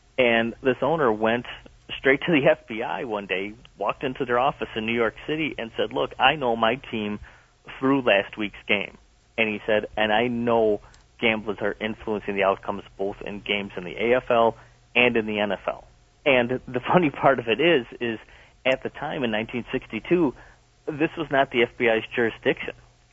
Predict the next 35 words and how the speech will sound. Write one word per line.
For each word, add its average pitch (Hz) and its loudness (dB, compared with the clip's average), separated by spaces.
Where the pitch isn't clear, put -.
They 127 2
had 131 0
no 131 0
reason 139 -2
to 113 -4
investigate 110 -2
it 110 -6
because 117 -10
the 110 -18
sports - -4
bribery 127 2
law, 85 -6
which 110 -8
was 107 -10
passed 107 0
in 107 -4
nineteen 101 -4
sixty-four 123 2
and 101 -8
made 104 2
it 98 -4
a - -10
federal 110 0
crime 113 0
to 196 -6
fix - 0
a 101 -4
game, 92 -10
to 110 -2
bribe 131 2
someone 107 -8
to - -20
fix - -6
a 107 -10
game, 92 -8